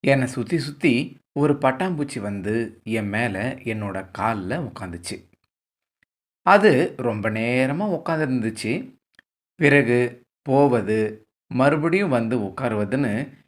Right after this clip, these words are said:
இதே வேலையா இருந்துச்சு. அப்புறம் நான் அங்கிருந்து எழுந்து நடந்து வந்துட்டு இருந்தேன். அந்த வழியா ஆந்திராவுல இருந்து வந்த சில குழந்தைங்க என் கிட்ட கிட்ட ஓடி வந்து கூர்ந்து ஏதோ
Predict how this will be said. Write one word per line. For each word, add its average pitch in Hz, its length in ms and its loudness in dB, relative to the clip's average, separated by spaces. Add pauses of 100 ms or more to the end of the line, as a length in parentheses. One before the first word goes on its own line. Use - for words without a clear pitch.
இதே 139 440 4
வேலையா 117 380 0
இருந்துச்சு. 92 440 -8 (880)
அப்புறம் 175 640 0 (340)
நான் 147 480 2
அங்கிருந்து 131 560 0
எழுந்து 117 540 0
நடந்து 117 500 -2
வந்துட்டு 113 320 -6
இருந்தேன். 92 320 -8 (760)
அந்த 196 260 2
வழியா 190 460 2 (600)
ஆந்திராவுல 196 640 2
இருந்து 143 240 0
வந்த 120 320 0
சில 120 220 -6
குழந்தைங்க 123 800 -2 (260)
என் 135 240 2
கிட்ட 156 260 -2
கிட்ட 190 300 -2
ஓடி 120 260 2
வந்து 120 640 -2 (320)
கூர்ந்து 147 800 4
ஏதோ 117 720 2